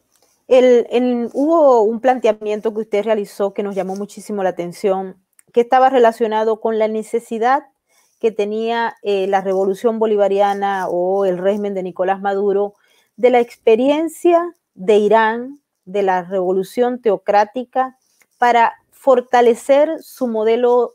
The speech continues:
de gobierno totalitario y que también busca expandir a los países que todavía no forman parte de esa gran alianza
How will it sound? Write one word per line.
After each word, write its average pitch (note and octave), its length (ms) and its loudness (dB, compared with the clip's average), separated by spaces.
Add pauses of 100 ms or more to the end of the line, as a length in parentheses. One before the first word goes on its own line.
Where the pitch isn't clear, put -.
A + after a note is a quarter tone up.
(100)
de G#3 720 -2
gobierno G#3+ 600 -4
totalitario G3 1000 -2 (460)
y A3 100 -14
que A#3+ 120 -4
también B3+ 580 -4
busca A#3+ 540 -2 (140)
expandir G3 1120 -6 (340)
a G3 120 0
los G#3 200 0
países G3+ 420 -2
que G3+ 100 -2
todavía F#3+ 560 0
no F#3+ 140 -6
forman G3 380 -6
parte F#3+ 380 -2
de F#3 140 -2
esa F#3 320 -2
gran F#3+ 280 -4
alianza A3+ 600 0